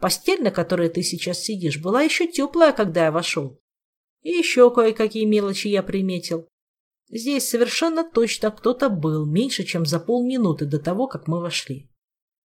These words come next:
Куда он девался? И как он это сделал, что у свидетелей осталась уверенность, будто он просто исчез в сером тумане? Кстати, что-то похожее на серый туман я тоже заметил, но подумал сначала, что здесь просто накурено.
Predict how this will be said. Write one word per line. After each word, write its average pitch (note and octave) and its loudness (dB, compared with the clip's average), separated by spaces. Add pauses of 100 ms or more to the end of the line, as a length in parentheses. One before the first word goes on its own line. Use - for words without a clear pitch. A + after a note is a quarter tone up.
(140)
Куда E3 0
он F3 0
девался? D3+ -8 (220)
И E3 -4
как B3+ 2
он G3+ 0
это F#3+ -4
сделал, D3 -6 (200)
что - -8
у E3 -4
свидетелей E3+ -4
осталась E3+ -4
уверенность, C#3+ -6
будто E3+ -6
он G#3+ -4
просто B3+ -4
исчез - -8
в - -10
сером F#3+ -6
тумане? C#3 -8 (800)
Кстати, F3+ -6
что-то C4 -4
похожее C4 0
на A3+ -2
серый A#3 0
туман A3+ 2
я A3 -2
тоже A3+ 0
заметил, D#3 -2
но F#3+ -2
подумал G#3 0
сначала, F#3+ -2
что F#3 -6
здесь F3+ -4
просто F3+ -6
накурено. C#3 -6